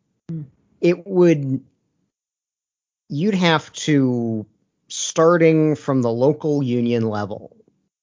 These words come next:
Speaker 2: like, if you wanted to turn the S E I U back towards the middle, you'd have to start at the local union level and win a bunch of local union elections to get, you know, first convince a majority of the union members to pay attention,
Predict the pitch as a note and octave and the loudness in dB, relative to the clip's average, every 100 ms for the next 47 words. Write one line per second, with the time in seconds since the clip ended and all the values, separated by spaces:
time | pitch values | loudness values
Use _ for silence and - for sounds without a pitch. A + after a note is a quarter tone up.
0 | _ - B2 B2+ A#3+ A3 F3+ C#3 A#2+ - | _ -6 -4 0 4 4 4 2 -2 -8
1 | - D#3+ D3 C3+ A#2 A#2 A2+ B2+ A2+ A2 | -2 2 2 2 0 -2 -4 -4 -4 -4
2 | G#2 G#2 F#2+ G#2 G2+ - G#2 G2 F#2+ - | -4 -6 -6 -6 -6 -8 -8 -8 -10 -12
3 | E2+ - - _ _ _ _ _ _ _ | -12 -12 -16 _ _ _ _ _ _ _
4 | _ _ _ - D#3+ E3+ D3+ - C3 - | _ _ _ -2 0 2 0 -2 -8 -8
5 | - B2+ B2+ A#2+ A2 G2+ G#2 F3 F3+ E3+ | -2 0 2 0 -4 -8 -2 -2 0 -2
6 | D3+ D3+ C#3+ C#3 B2+ C3 B2+ B2+ B2+ A#2+ | 0 0 2 0 0 -2 -2 -4 -4 -6
7 | A#2+ G#2 G2+ B2+ B2+ A2 C#3+ D#3 - B2+ | -8 -10 -8 -4 -2 -2 -2 -2 -2 0
8 | F#3 F3+ D#3 D#3 D#3 C#3 C#3 C#3 - D3 | 0 0 0 0 0 0 -2 -2 -4 -4
9 | C3 B2 A2+ - A2 A2+ A2 G#2+ G#2 _ | -2 -4 -6 -8 -6 -4 -2 -4 -6 _
10 | _ _ _ _ _ _ - A2+ G#2 - | _ _ _ _ _ _ -4 -4 -4 0
11 | F#3+ F#3+ - D3+ D#3+ A3+ G3 D#3 B2+ C#3 | 0 0 0 2 2 2 2 2 4 4
12 | C#3 C#3 C3+ A2+ A#2+ B2 C3 B2 A#2+ A#2 | 4 4 2 0 -2 -2 0 -2 -2 -4
13 | A2 G#2+ - - C3+ G#2 - A#2+ G#2+ - | -6 -10 -12 -6 -4 -4 -4 -6 -6 -10
14 | - - | -14 -16